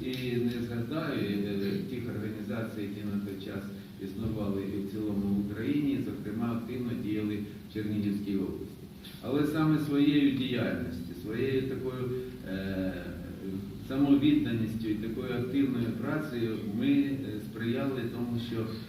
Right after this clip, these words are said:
оця декларація виз-, визріла вже в стінах парламенту. Слід відзначити, що на той час Литва вже прийняла акт про відродження своєї державності. Це теж, я думаю, не в останню чергу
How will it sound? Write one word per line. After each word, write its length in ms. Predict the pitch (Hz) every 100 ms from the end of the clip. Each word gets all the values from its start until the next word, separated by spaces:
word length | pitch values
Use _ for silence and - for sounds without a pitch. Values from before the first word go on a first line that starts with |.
| - 101
оця 340 | 101 131 117 101
декларація 760 | 101 107 110 131 135 135 117 110 110
виз-, 460 | 127 131 - 95 104
визріла 480 | 139 131 117 113 -
вже 100 | 101
в 60 | 98
стінах 380 | 101 110 107 104 101
парламенту. 600 | 95 90 - - - - - - - - -
Слід 220 | 147 151
відзначити, 680 | 156 139 160 160 147 135 131
що 180 | 127 123
на 240 | 127 131
той 80 | 139 -
час 180 | 147 139 123
Литва 580 | 117 113 135 - - - 104
вже 160 | 101
прийняла 720 | - 120 110 110 113 120 - 104
акт 360 | 107 - - - - - -
про 180 | 113
відродження 640 | 117 120 156 139 113 113 104
своєї 420 | 101 104 104 104
державності. 800 | 98 98 98 101 101 104 104 104 101
Це 60 | 120
теж, 320 | 117 120 123 123 - - -
я 80 | 107
думаю, 440 | 117 120 120 117 113 110 107
не 200 | 110 110
в 40 |
останню 400 | 107 117 113 110 98 113
чергу 280 | 110 98